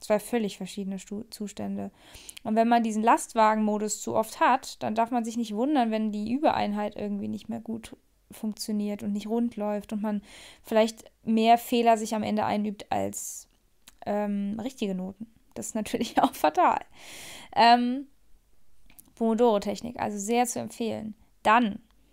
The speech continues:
natürlich ausreichend Flüssigkeit zu sich nehmen. Das sind jetzt eigentlich alles eher so Hirnforschungstipps, die ich euch gebe, aber genau das ist es. Wenn wir konzentriert üben wollen und,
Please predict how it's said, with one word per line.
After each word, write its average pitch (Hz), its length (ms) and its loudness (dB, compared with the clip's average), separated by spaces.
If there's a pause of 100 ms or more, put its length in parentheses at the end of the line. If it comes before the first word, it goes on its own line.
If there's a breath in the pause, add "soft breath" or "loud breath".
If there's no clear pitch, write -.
(1500 soft breath)
natürlich 220 800 2
ausreichend 254 640 4
Flüssigkeit 233 720 -6
zu 208 140 -12
sich 208 240 -12
nehmen. 220 360 -6 (320 loud breath)
Das 214 120 -6
sind 285 120 2
jetzt 277 160 4
eigentlich 254 340 4
alles 285 220 4
eher 254 200 2
so 233 80 0
Hirnforschungstipps, 226 2250 2
die 220 120 -4
ich 208 100 -2
euch 214 160 -2
gebe, 220 200 -2
aber 220 160 0
genau 220 300 4
das 240 220 2
ist 269 120 -6
es. 196 180 -6
Wenn 220 300 -2
wir 240 80 -2
konzentriert 247 600 -2
üben 285 360 2
wollen 214 360 2
und, 220 200 -6